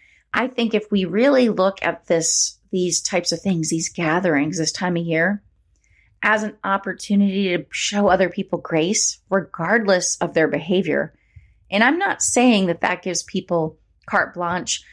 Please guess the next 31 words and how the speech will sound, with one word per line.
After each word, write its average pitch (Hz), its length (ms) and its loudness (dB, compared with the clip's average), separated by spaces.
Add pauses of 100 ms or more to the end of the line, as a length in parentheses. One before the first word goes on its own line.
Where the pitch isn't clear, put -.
(180)
for 190 140 4
how 202 160 0
they - 160 2
act 139 400 -8
and 185 140 2
just 160 160 -2
to - 60 -12
be 170 120 0
a 165 60 0
total 160 320 -4
jerk, - 380 -4
right? 143 260 -2
I'm 208 160 2
not 202 240 -2
saying 143 420 -2
that. - 280 -10 (380)
But 226 100 4
a 220 80 6
lot 226 200 4
of 262 100 0
times 196 540 -2
we 196 200 0
let 202 320 2
people 156 640 -2 (800)
irritate 254 440 2
us 160 180 2
or 185 80 0
get 180 160 2
under 185 260 4
our 156 120 4
skin, 156 680 0